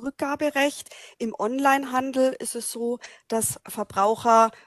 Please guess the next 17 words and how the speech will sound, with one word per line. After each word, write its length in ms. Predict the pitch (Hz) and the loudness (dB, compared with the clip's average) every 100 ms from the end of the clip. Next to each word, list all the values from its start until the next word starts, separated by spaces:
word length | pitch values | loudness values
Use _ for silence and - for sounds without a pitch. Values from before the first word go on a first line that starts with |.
| _ | _
durch 340 | 214 214 202 - | -4 -4 -4 -8
das 160 | 208 | -6
sogenannte 500 | 226 226 220 208 202 | -4 -2 0 0 -2
Fernabsatzgesetz 1200 | - 190 - - 220 - - 208 - 190 - - | -6 -4 -4 -4 -8 -6 -8 -6 -6 -6 -6 -6
geschützt 540 | - 180 247 277 - - | -8 -8 -8 -6 -4 -2
sind. 300 | 359 381 392 | -2 -2 -4
Das 160 | 240 | -4
heißt, 260 | 220 208 - | -2 -2 -4
ich 140 | 202 - | -8 -6
brauche 280 | 214 214 - _ | -2 -2 -4 _
keine 240 | - 202 202 | -8 -8 -8
Begründung 580 | 202 - 269 285 269 | -12 -4 -2 0 -2
für 160 | 262 247 | -4 -8
die 120 | 233 | -8
Rückgabe, 500 | 233 240 214 220 226 | -10 -8 -4 -4 -4
sondern 360 | - 202 208 208 - - - | -6 -4 -4 -6 -12 -20 -8
habe 260 | - 208 | 0 0